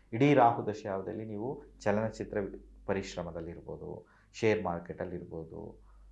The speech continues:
ಬಿಸಿನೆಸ್ಸಲ್ಲಿರ್ಬೋದು, ಒಂದು ಕಲಾತ್ಮಕ ವಿಭಾಗದಲ್ಲಿರ್ಬೋದು, ತಂತ್ರಜ್ಞಾನದಲ್ಲಿರ್ಬೋದು, ಇಂಜಿನಿಯರಿಂಗ್ ಡಿಪಾರ್ಟ್ಮೆಂಟ್, ದೊಡ್ಡ ಮಟ್ಟದಲ್ಲಿ ಹೆಸರನ್ನ ಮಾಡಿರ್ತೀರ. ಆ ರಾಹು ದಶೆ ಸಂಪೂರ್ಣವಾಗಿ ನಿಮ್ಗೆ ಫಲವನ್ನ ಕೊಟ್ಟಿರ್ತದೆ, ಒಳ್ಳೆ ಹೆಸರನ್ನ ಕೊಟ್ಟಿರ್ತದೆ, ನಿಮ್ಗೇನ್ ತೊಂದ್ರೆ ಆಗಿಲ್ಲ. ಆ ರಾಹು ಜಾತಕದಲ್ಲಿ ಬಲವಾಗಿದ್ದ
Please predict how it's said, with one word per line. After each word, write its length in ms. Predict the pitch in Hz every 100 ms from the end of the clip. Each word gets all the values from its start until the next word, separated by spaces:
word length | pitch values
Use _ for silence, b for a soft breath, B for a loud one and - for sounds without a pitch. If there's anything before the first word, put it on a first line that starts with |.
| -
ಬಿಸಿನೆಸ್ಸಲ್ಲಿರ್ಬೋದು, 1300 | 104 90 101 95 101 90 87 - 80 80 80 78 - -
ಒಂದು 160 | 98
ಕಲಾತ್ಮಕ 500 | - 98 101 101 101
ವಿಭಾಗದಲ್ಲಿರ್ಬೋದು, 1080 | 104 90 87 87 85 85 82 80 82 85 87 -
ತಂತ್ರಜ್ಞಾನದಲ್ಲಿರ್ಬೋದು, 1160 | 98 101 101 92 87 85 - 85 - 85 82 78
ಇಂಜಿನಿಯರಿಂಗ್ 500 | 98 104 107 104 95
ಡಿಪಾರ್ಟ್ಮೆಂಟ್, 420 | 90 82 - 101
ದೊಡ್ಡ 240 | 131 135
ಮಟ್ಟದಲ್ಲಿ 320 | 127 - 127
ಹೆಸರನ್ನ 340 | 120 117 120 98
ಮಾಡಿರ್ತೀರ. 440 | 120 101 - - - b b b -
ಆ 100 | 95
ರಾಹು 300 | 98 117 135
ದಶೆ 240 | 127 -
ಸಂಪೂರ್ಣವಾಗಿ 440 | 131 127 131 110 131
ನಿಮ್ಗೆ 200 | 131 113
ಫಲವನ್ನ 320 | 110 117 110
ಕೊಟ್ಟಿರ್ತದೆ, 520 | - 92 90 - -
ಒಳ್ಳೆ 320 | 104 113 110
ಹೆಸರನ್ನ 360 | 104 110 113 110
ಕೊಟ್ಟಿರ್ತದೆ, 460 | - - 85 87
ನಿಮ್ಗೇನ್ 380 | 95 101 117 120
ತೊಂದ್ರೆ 260 | 107 98 95
ಆಗಿಲ್ಲ. 200 | 92 87 b b b b b - -
ಆ 120 | 87
ರಾಹು 280 | 87 104 156
ಜಾತಕದಲ್ಲಿ 580 | 147 139 131 135 135 135
ಬಲವಾಗಿದ್ದ 540 | 113 113 117 110 98